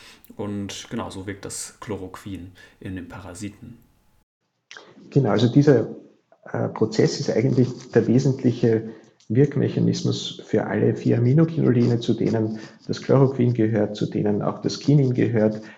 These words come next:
Speaker 2: in weiterer Folge auch das Mefloquin und auch die Artemisinine, äh, scheinen vor allem über diesen Mechanismus zu wirken, dass sie eben den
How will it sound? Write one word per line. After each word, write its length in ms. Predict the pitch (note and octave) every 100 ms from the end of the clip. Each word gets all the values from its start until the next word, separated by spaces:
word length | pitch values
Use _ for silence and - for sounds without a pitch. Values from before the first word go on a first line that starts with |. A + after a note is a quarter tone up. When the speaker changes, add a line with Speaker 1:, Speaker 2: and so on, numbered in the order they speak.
| _
Speaker 2:
in 160 | A2 G2+
weiterer 360 | G2 - G#2
Folge 420 | G#2 G#2+ G#2 G#2
auch 120 | G#2 -
das 240 | G#2+ -
Mefloquin 720 | G#2+ - - - A2+ A2 A2 - -
und 140 | - A#2+
auch 160 | A#2+ A#2+
die 140 | D#3
Artemisinine, 920 | - - C3 A#2+ B2 A2+ C3 A2 G#2 - - - -
äh, 280 | G2+ G#2
scheinen 420 | G2+ F#2+ F#2+ G#2+ G#2+
vor 180 | -
allem 220 | - G#2 A#2
über 180 | -
diesen 300 | G#2+ A2+ A2+
Mechanismus 720 | G#2 G2 G2+ - - A2 - _
zu 240 | - G#2
wirken, 380 | A#2+ D3 - B2+
dass 220 | A2+ G#2+
sie 180 | - G#2+
eben 280 | - A2 -
den 360 | G#2+ G#2 G2+